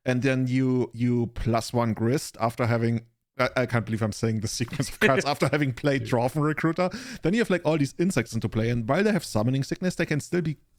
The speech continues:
Speaker 1: tapped for Mothdust Changeling.
Speaker 2: Yeah.
Speaker 1: And that's gonna give you all those treasures from Magda, and then you sacrifice those five treasures and get, for example, your Platinum. This is,
Speaker 2: I've
Speaker 1: this
Speaker 2: seen
Speaker 1: is so chunky, I'm loving it.
Speaker 2: I've seen Karthus, Tyrant of Jund, in this deck as well.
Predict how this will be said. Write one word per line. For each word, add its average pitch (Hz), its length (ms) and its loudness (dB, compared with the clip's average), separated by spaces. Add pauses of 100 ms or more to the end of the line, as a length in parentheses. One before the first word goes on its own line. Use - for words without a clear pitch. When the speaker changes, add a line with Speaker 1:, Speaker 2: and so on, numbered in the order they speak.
(120)
Speaker 1:
tapped 117 260 -2
for 123 140 0
Mothdust 104 440 -2
Changeling. 123 480 -2 (120)
Speaker 2:
Yeah. 117 180 -10 (100)
Speaker 1:
And 143 560 0
that's 160 140 -2
gonna 190 160 -2
give 160 140 0
you 151 80 0
all 131 160 2
those 127 160 0
treasures 120 320 -2
from 101 180 -4
Magda, 110 380 -2
and 131 100 0
then 127 100 2
you 127 80 2
sacrifice 127 480 -2
those 135 220 -2
five 135 380 -2
treasures 151 520 -2
and 139 420 -2
get, 143 440 -2
for 113 240 -2
example, 117 420 -4
your 139 120 0
Platinum. 127 680 -4 (220)
This 139 120 -2
is, 147 220 -6 (160)
Speaker 2:
I've 143 80 -4
Speaker 1:
this - 100 -8
Speaker 2:
seen 269 180 0
Speaker 1:
is 170 200 -2
so 190 220 2
chunky, 156 320 0
I'm 120 160 2
loving 113 260 -2
it. - 140 -6
Speaker 2:
I've 131 100 -6
seen 170 220 -6
Karthus, 135 500 -4
Tyrant 123 300 -4
of 120 100 -14
Jund, 117 340 -8
in 120 140 -14
this 117 160 -18
deck - 200 -16
as 120 120 -16
well. 123 220 -14